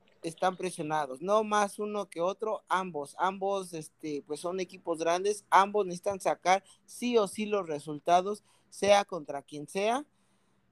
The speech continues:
pero, híjole, Chivas sí, o sea, lo veo muy preocupante, dos, dos partidos en casa contra dos equipos,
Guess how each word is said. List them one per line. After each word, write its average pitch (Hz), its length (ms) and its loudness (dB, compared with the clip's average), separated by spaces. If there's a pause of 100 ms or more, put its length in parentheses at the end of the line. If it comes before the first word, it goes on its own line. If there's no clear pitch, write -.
(200)
pero, 165 920 -2 (640)
híjole, 190 480 -2 (1300)
Chivas 214 380 6
sí, 208 600 -4
o 156 160 -4
sea, 180 160 -2
lo 175 120 2
veo 190 560 0
muy 190 160 -4
preocupante, 190 960 -2 (400)
dos, 202 380 2 (180)
dos 196 400 -2
partidos 190 540 0
en 151 140 -6
casa 196 600 2 (500)
contra 160 540 0
dos 175 220 -6
equipos, 180 400 -6